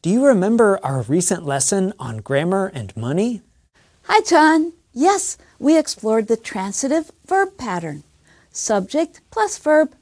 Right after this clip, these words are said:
Speaker 2: plus direct object.
Speaker 1: That's right. For example, I saved money, I spent twenty dollars, or I lost one hundred dollars.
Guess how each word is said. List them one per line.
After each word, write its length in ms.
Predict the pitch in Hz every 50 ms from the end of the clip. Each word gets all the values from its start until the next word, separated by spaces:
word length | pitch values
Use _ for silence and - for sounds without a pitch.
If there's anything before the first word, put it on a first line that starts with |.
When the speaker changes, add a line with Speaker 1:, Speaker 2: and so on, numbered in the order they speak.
| _
Speaker 2:
plus 280 | - - 381 381 - -
direct 440 | _ - 277 233 220 208 208 - - -
object. 560 | 226 247 208 180 190 135 - _ - - _ _ _ _ _ _ _ _ _ _ _ _ _ _ _
Speaker 1:
That's 240 | - 247 247 240 -
right. 360 | 262 302 330 277 151 - - _ _ _ _ _ _ _ _ _
For 120 | - 220 233
example, 500 | 233 190 - 262 254 175 - 107 95 - _ _ _ _ _ _ -
I 160 | 131 123 123
saved 460 | 113 - - 127 139 156 156 175 - _ -
money, 380 | 147 135 135 160 196 233 240 240 _ _ _ _ _ _ -
I 160 | - 120 117
spent 400 | - - - 156 151 165 - -
twenty 260 | - 160 151 147 156
dollars, 540 | 175 226 226 208 190 185 185 180 160 - - _ _ _ _ _ _ _
or 340 | - 220 226 226 214 185 165 - -
I 140 | - 170 160
lost 400 | 156 156 160 175 160 127 - -
one 220 | 127 127 135 127
hundred 360 | - 139 147 135 139 127 104 92
dollars. 600 | 107 104 107 101 98 98 95 95 - - -